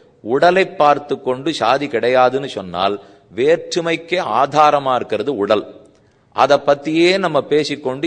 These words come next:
எப்படி சாதியை ஒழிக்கிறதுக்கு முடியும்? அதை ஒழிக்கிறதுக்கு ஒரே வழி, அதுல சமத்துவத்தை அடைவதற்கு வழி, இந்த வேற்றுமையை காட்டக்கூடிய உடலை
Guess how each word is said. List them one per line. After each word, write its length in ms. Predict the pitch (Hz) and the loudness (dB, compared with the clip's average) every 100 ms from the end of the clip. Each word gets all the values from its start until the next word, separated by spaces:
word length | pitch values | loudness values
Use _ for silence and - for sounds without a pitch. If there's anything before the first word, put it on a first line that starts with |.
| 143 | -4
எப்படி 320 | 127 - 185 | -4 -4 -2
சாதியை 340 | 143 135 139 | 0 0 -2
ஒழிக்கிறதுக்கு 440 | 127 127 127 120 120 | -4 -4 -6 -8 -10
முடியும்? 300 | 120 117 117 - _ - | -8 -6 -10 -16 _ -8
அதை 180 | 110 113 | -4 -2
ஒழிக்கிறதுக்கு 540 | 110 139 147 135 117 | -2 -4 -4 -6 -4
ஒரே 240 | 98 117 156 | 0 4 6
வழி, 280 | 143 117 98 76 - - | 6 2 0 -8 -16 -10
அதுல 280 | 101 107 95 | -6 -2 -4
சமத்துவத்தை 680 | - 123 156 156 147 143 113 | -4 -2 -2 -2 -4 0 0
அடைவதற்கு 600 | 113 123 120 107 101 78 | 0 0 -2 -4 -6 -4
வழி, 280 | 90 147 113 - - _ - | -4 -2 -4 -8 -18 _ -12
இந்த 200 | 120 113 | -6 -4
வேற்றுமையை 640 | 98 139 170 - 165 156 127 | 0 0 0 -2 -4 -2 0
காட்டக்கூடிய 680 | 127 123 127 117 110 110 104 | 0 0 -2 -6 -8 -6 -4
உடலை 320 | 92 107 113 | -2 -2 0